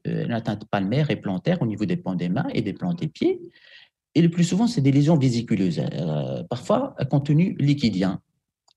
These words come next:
Euh, il faut voir, rechercher atteinte du visage. On peut avoir cette forme qui peut être confondue. Malheureusement, il est traité dans certaines situations comme dermatite atopique. Mais il faut poser la question aux parents. Est-ce qu'il y a un prurite familial ?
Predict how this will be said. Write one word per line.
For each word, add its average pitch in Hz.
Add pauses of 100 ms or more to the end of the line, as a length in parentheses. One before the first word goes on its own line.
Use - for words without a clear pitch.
Euh, - (120)
il -
faut 123
voir, 143
rechercher 107
atteinte 110
du 104
visage. 151 (240)
On 147
peut -
avoir 139
cette -
forme 170
qui -
peut 185
être 135
confondue. 123
Malheureusement, 123
il 120
est 131
traité 123
dans 131
certaines 101
situations 165
comme 120
dermatite 98
atopique. - (640)
Mais 226
il 285
faut -
poser 117
la 107
question 190
aux 135
parents. 90
Est-ce 127
qu'il 135
y 180
a 320
un 127
prurite 139
familial ? 104